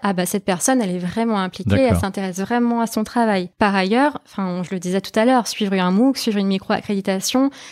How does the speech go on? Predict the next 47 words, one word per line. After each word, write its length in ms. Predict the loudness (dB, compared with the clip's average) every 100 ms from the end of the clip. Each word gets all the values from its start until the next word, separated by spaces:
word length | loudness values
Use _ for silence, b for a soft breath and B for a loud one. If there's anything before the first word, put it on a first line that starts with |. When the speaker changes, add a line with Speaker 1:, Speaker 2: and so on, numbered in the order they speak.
| B
Speaker 1:
ça 180 | 0 2
demande 360 | 4 4 2 -2
beaucoup 460 | -6 -6 -2 -2
de 120 | 0
compétences, 720 | -2 -6 -6 -4 0 0 0 0
euh, 240 | -2 -4 -8
pour 160 | -6 -2
se 140 | 0
gérer, 540 | 0 0 2 4 4 2
pour 160 | -2
s'autodiriger. 720 | -6 -4 -4 -2 -2 0 0 -2 _
Donc, 280 | 0 0 -4
quand 220 | 0 2 2
on 40 |
voit 300 | 2 2 0
ça 320 | -4 0 0 0 _
sur 240 | -6 -2
un 100 | -2
C 160 | 0 2
V, 140 | 4
on 100 | 4
se 160 | 2 -2
dit, « 300 | 0 0 0 B B B -2
OK, 200 | -2 0 -2
bah, 140 | -2
cette 200 | -2 -6
personne-là, 720 | -6 -8 -6 -4 -2 0 0 2
euh, 600 | 2 2 0 0 -2 -6 -10 _ _ _ -4
c'est 200 | -2 0
quelqu'un 240 | 0 0
de 40 | 0
curieux, 320 | 0 2 0 -4 -6
déjà, 280 | 0 0 -2 _
qui 160 | -6 0
va 280 | 0 0 -2
s'intéresser 520 | -4 -2 -2 0 0
à 80 | 0
plusieurs 320 | -2 -4 -4
sujets, 320 | -6 -2 -2 -2 _ 2
mais 240 | 4 4
c'est 160 | 4 2
aussi 240 | 2 -2
quelqu'un 340 | -2 0 0
qui 100 | 2
est 40 | 2
capable, 380 | 0 2 0 0
justement, 500 | -2 0 2 0